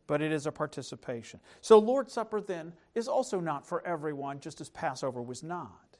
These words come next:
It's for the comfort, it's for the, the assurance,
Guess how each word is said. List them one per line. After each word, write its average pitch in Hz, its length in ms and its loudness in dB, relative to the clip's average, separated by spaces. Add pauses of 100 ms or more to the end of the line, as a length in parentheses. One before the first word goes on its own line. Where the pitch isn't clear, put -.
(1000)
It's 226 180 6
for 240 120 4
the 214 100 4
comfort, 226 840 2
it's 208 180 2
for 233 180 4
the, 220 200 6 (160)
the 240 160 8
assurance, 208 1040 10